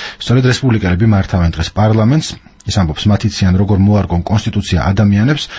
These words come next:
ამ პარტიაში პროფესიონალი მკერავები არიან იმ ზომებზე, რისი დაკვეთაც აქვთ, კონკრეტულ შემთხვევაში კანონს კარგად კერავენ, უბრალოდ ალასანიასთვის ზოგადად ზომებიც არც ექნებათ აღებულიო, უთხრა ირინა სარიშულმა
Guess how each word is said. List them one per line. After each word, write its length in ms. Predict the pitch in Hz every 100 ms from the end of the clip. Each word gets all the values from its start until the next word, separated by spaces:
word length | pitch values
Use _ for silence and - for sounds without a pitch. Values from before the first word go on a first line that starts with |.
| - -
ამ 140 | 117
პარტიაში 460 | 104 104 98 98 139
პროფესიონალი 640 | 120 120 120 - 107 82
მკერავები 640 | 80 - 123 127 104 90 95
არიან 320 | 92 95 135
იმ 160 | 113 110
ზომებზე, 480 | 98 98 92 90 135 - - -
რისი 220 | 104 135
დაკვეთაც 520 | 107 101 92 90 87
აქვთ, 280 | 98 113 - -
კონკრეტულ 420 | 101 87 80 95
შემთხვევაში 500 | 98 90 92 87 117
კანონს 340 | - 95 107
კარგად 400 | - 87 82 82
კერავენ, 320 | - 90 120 127
უბრალოდ 300 | 87 101 113 - - -
ალასანიასთვის 720 | 110 110 - 101 90 - 139
ზოგადად 320 | 113 101 127
ზომებიც 520 | 104 117 123 101 113 - -
არც 260 | - 92 -
ექნებათ 440 | 92 92 80 101
აღებულიო, 640 | - 90 90 80 71 82
უთხრა 240 | 92 - -
ირინა 280 | 85 87 87
სარიშულმა 460 | 78 69 71 82